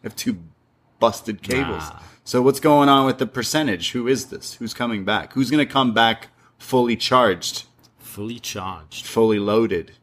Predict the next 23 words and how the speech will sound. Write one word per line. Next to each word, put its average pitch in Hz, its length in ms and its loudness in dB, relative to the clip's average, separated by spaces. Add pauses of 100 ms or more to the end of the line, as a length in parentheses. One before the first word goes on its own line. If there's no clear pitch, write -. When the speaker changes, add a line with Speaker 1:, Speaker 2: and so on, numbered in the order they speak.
(100)
Speaker 1:
Is 113 160 0
it - 400 2 (720)
Tegan 139 400 4
Knox? 135 580 -2 (1700)
Speaker 2:
Is 123 220 0
that, 147 340 0 (120)
th-, 131 140 -14 (140)
does 113 140 -4
that 131 180 0
time 139 200 2
frame 135 220 2
work 135 200 0
out? 139 240 0
Is 123 120 -4
she, 127 460 -2
is 117 100 -4
she 127 400 -2 (260)
cleared? 151 380 -2 (180)
Is 104 100 -8
she 110 160 -6
good 110 220 -2
to 113 100 0
go? 131 200 2